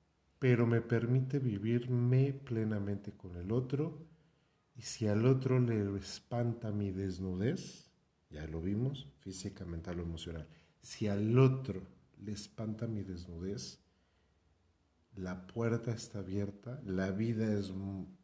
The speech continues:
muy corta, el mundo es muy grande,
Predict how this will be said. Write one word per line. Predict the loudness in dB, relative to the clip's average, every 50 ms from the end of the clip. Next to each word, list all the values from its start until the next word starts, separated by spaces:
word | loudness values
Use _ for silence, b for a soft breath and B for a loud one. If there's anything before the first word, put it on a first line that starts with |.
| _ _ _ _ _ _ _
muy | -14 -10 -6 -4 -4 -2 0 2 4 4 6 6 6 8 8 8 10 10 8 6
corta, | 4 0 -2 -2 -2 -4 -6 -6 -6 -4 -4 -4 -6 -10 -8
el | -6 -4 -2 0
mundo | 2 2 4 4 4 4 2
es | 2 0 -2
muy | -2 -2 -2 0 0 0 2 2 4 6 6 8
grande, | 8 10 10 10 10 10 8 6 6 6 6 4 4